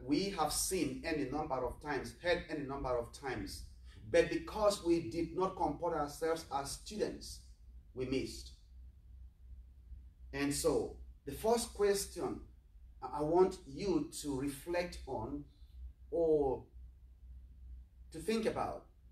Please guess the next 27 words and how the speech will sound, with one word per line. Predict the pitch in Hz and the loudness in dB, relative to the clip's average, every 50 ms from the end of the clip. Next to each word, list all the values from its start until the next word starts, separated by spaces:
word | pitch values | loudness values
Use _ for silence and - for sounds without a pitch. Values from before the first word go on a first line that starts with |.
| - - - _ - - - - - - - - - - - - - - - - - - - - - - - - - - - - - - - - - - - - - - - - - - - | -20 -20 -20 _ -20 -20 -20 -20 -20 -20 -20 -20 -20 -20 -20 -20 -20 -20 -20 -20 -20 -20 -20 -20 -20 -20 -20 -20 -20 -20 -20 -20 -20 -20 -20 -20 -20 -20 -20 -18 -16 -16 -14 -16 -14 -10 -6
are | 139 | -4
you | 139 143 139 | -2 -2 -2
teachable? | - - - - - - - 151 151 - - - - - - - - - - - - - - - - - - - - - - - - - - - - _ - - - - - - - - - - - - - - - - - - - - - - - - - - - - | -4 -6 -6 -4 -2 0 0 0 0 0 -4 -10 -10 -12 -14 -16 -16 -20 -20 -20 -20 -20 -20 -20 -20 -20 -20 -20 -20 -20 -20 -20 -20 -20 -20 -20 -20 _ -20 -20 -20 -20 -20 -20 -20 -20 -20 -20 -20 -18 -18 -18 -18 -18 -20 -20 -20 -20 -18 -18 -18 -18 -18 -16 -8 -4
Are | 135 131 | -2 0
you | 135 143 143 143 143 - | 2 4 2 2 2 -2
teachable? | - 185 180 - - 143 - - - 98 - - - - - - - - | -8 -8 -6 -4 -2 -2 -2 -2 -4 -6 -8 -10 -14 -18 -20 -20 -12 -6
Are | - 139 | -4 -2
you | 135 139 139 143 139 | 0 0 0 0 0
incorrigible | 139 143 139 139 139 135 135 135 - 160 165 196 208 - - - - - 107 92 80 - - - - - - - | 0 0 0 0 0 -2 -4 -2 2 4 6 6 6 4 2 0 -2 -2 -4 -6 -6 -8 -12 -16 -18 -18 -14 -8
or | - 139 135 135 135 - - | -2 0 0 0 -2 -4 -8
teachable? | - 170 160 - 151 143 - - - - - - - - - - - - - - - - - - - - - - - - - - - - - - - - - - - - _ - - - - - - - - - - | -6 -4 0 2 2 2 0 -2 -8 -10 -18 -20 -20 -20 -20 -20 -20 -20 -20 -20 -20 -20 -20 -18 -18 -18 -16 -16 -16 -16 -16 -18 -18 -16 -16 -16 -16 -18 -20 -20 -20 -20 _ -20 -20 -20 -20 -20 -20 -20 -20 -18 -10
For | - | -6
some | - - 196 202 | 0 4 6 8
of | 190 - | 8 8
us, | 190 175 151 - - - | 8 6 4 4 0 0
we | 143 151 160 | 4 4 6
are | 165 156 165 156 156 156 156 170 | 8 8 10 10 10 8 6 2
incorrigible. | 190 - - 226 233 233 233 180 - 131 131 | -2 2 6 10 10 10 8 6 -2 -2 0
That | 135 151 147 | 2 2 2
means | 156 156 170 | 2 0 0
we | 170 | 0
cannot | - 214 220 226 | 0 2 2 2
be | - | 2
te-, | 202 - - - - - 180 | 0 0 0 0 0 0 -2
be, | 175 175 175 | 0 0 0
be | 165 165 165 | 0 0 2
taught. | - 240 247 - - - | 6 6 6 6 6 2